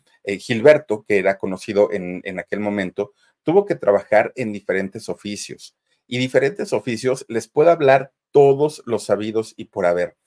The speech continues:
para ganarse unas cuantas monedas y con esas monedas poder ayudar a toda su familia, a todas. Y con ese dinero que juntaban los hermanos y que juntaba él mismo, así como sus padres,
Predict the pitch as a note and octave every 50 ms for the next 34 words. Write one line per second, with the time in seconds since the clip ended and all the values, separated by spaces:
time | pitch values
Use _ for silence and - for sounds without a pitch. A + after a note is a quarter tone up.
0 | _ - - - _ _ A2+ A2 A2+ G#2+ A#2 A#2+ B2+ C#3 C#3+ C#3 C#3+ C#3+ - D3
1 | C#3+ C3 - - C#3 C#3 C3+ C3+ - - - - A2+ - - A2+ G#2+ A#2 A2+ A#2
2 | C3+ E3 F#3+ C3 - - - _ _ _ _ - - - - - - B2 B2+ C#3
3 | D3 D3 D#3+ D3+ D3+ D3+ D3 C#3+ B2 G#2 G2+ G#2 - - - G2+ G2+ G#2 A2 A2+
4 | A2+ A2 G2 F#2 F#2+ G#2 A#2+ A#2 - - G#2+ G#2 - _ - A2+ A2 A2 A#2 A2+
5 | A2+ A#2 - - G2+ - - F#2 F2+ F2 F2+ F#2+ F#2+ F#2 F#2 E2+ - - _ -
6 | - _ - D3+ F#3+ E3 G#2 - _ _ _ _ _ _ _ _ _ _ _ -
7 | C3+ C3 - D3 D3+ F#3+ G#3 - G#3+ F#3+ F#3+ E3+ C#3+ B2 A2+ B2 B2 - A2 -
8 | A#2+ G#2+ G2+ - G#2+ A2+ A#2 A#2 A2 G#2+ - G#2 F#2 G2+ A2 B2 B2+ A#2 G2+ -
9 | - _ G#2+ G2 - F#2 - - F2+ F2 - G2 G2 G#2+ A2 A2 A2 A2 A2+ A#2+
10 | A#2+ A#2+ A#2+ G#2 F2 - - D#2+ E2 - - A2+ A2 _ C3+ C3 A#2+ A2+ - G#2+
11 | - _ - G2+ F#2+ F#2 G2 A2+ C3 - -